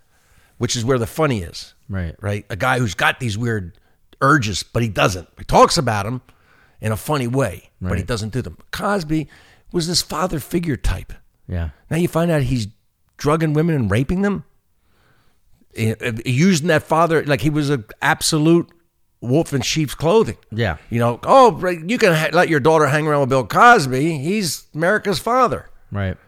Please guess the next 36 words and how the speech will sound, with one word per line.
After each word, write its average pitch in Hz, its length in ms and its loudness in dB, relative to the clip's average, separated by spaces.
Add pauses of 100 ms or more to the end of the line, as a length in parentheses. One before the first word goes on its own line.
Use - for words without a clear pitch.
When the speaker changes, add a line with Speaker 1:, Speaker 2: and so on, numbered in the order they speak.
Speaker 1:
He's 175 300 0
a, 165 180 0
he's 170 200 -2
a 156 40 -4
father 226 360 2
figure, 95 340 -8
you 92 120 -14
know, 107 100 -6
he's 120 180 -4
a 123 80 -4
national 147 720 -2
icon. 131 560 0
He's 92 200 -4
a, 92 100 -12 (380)
we 131 120 -2
all 147 140 2
trust - 380 -2
him 107 200 2
with 90 100 -4
the 85 80 -8
sweaters 95 460 -2
and 90 100 -8
everything, 87 380 -10
and, 82 120 -14 (840)
and 104 400 -8
found 123 220 -4
out 95 80 -4
you 117 80 -6
couldn't. - 340 -4 (800)
Speaker 2:
So 147 420 -2 (680)
Speaker 1:
I, 120 100 0
I, 127 220 0 (180)
all 139 300 2
his 147 100 -2
comedy 170 420 0
collapsed - 640 -10